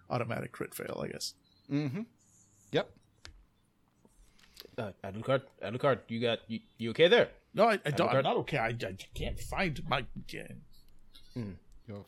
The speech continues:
Speaker 2: friend there seems to be out of sorts, but, you know, at least he's polite,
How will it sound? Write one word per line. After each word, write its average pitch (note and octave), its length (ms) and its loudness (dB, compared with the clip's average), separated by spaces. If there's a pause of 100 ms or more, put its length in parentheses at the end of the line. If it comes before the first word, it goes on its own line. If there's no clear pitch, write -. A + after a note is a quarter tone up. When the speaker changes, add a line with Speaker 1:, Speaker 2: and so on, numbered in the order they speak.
(120)
Speaker 2:
friend G#3+ 300 0
there C#3+ 180 2
seems C3 360 0
to B2+ 80 -4
be B2 160 0
out A#2+ 100 2
of G#2+ 80 -4
sorts, - 480 0 (640)
but, C3 140 2
you C3+ 60 4
know, C#3 180 6
at C3+ 80 0
least D#3 260 -2
he's B2 220 -2 (240)
polite, C3+ 500 0